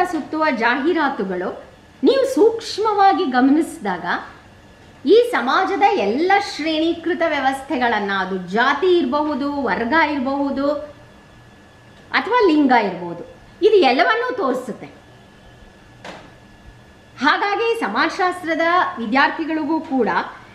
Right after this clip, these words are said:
ಈ ಜಾಹೀರಾತುಗಳ ಸಮಾಜಶಾಸ್ತ್ರೀಯ ಒಂದು ವಿಶ್ಲೇಷಣೆ ಮಾಡೋದು ಬಹಳ ಮುಖ್ಯ, ಸೂಕ್ಷ್ಮವಾಗಿ ಅದನ್ನ ಗಮನಿಸಿದಾಗ. ಮತ್ತೆ ಎಷ್ಟೋ ಸರ್ತಿ ನಾನ್ ಪ್ರಾಥಮಿಕ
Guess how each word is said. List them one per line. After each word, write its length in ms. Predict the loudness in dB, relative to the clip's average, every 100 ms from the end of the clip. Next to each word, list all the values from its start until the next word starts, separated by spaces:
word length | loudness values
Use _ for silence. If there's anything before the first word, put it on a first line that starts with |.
| 0
ಈ 160 | 4 4
ಜಾಹೀರಾತುಗಳ 1040 | 2 2 2 2 2 2 2 0 -2 0 0 0
ಸಮಾಜಶಾಸ್ತ್ರೀಯ 1600 | -2 0 0 0 -4 -2 -2 -2 -8 -18 -8 -4 -2 -2 -2 -2
ಒಂದು 360 | -2 0 -2 -2
ವಿಶ್ಲೇಷಣೆ 720 | -4 -6 -4 -4 -4 -6 -2
ಮಾಡೋದು 500 | 0 0 0 0 0
ಬಹಳ 320 | 0 0 2 0
ಮುಖ್ಯ, 280 | 0 -4 -10 -12 -20 -20 -20 -20 -20 -20 -20 -20 -20 -20 -20 -20 -20 -20 -20 -20 -20 -20 -20 2
ಸೂಕ್ಷ್ಮವಾಗಿ 720 | 4 4 0 -2 2 2 2
ಅದನ್ನ 220 | 0 0 0
ಗಮನಿಸಿದಾಗ. 680 | 0 0 -2 -6 -6 -8 -8 -14 -18 -20 -20 -20 -20 -20 -20 -20 -16 -2
ಮತ್ತೆ 200 | 0 2
ಎಷ್ಟೋ 400 | 0 -2 -2 -2
ಸರ್ತಿ 600 | 0 0 0 -2 -4 -10 -6
ನಾನ್ 240 | 0 0 0
ಪ್ರಾಥಮಿಕ 460 | -2 -2 -2 -2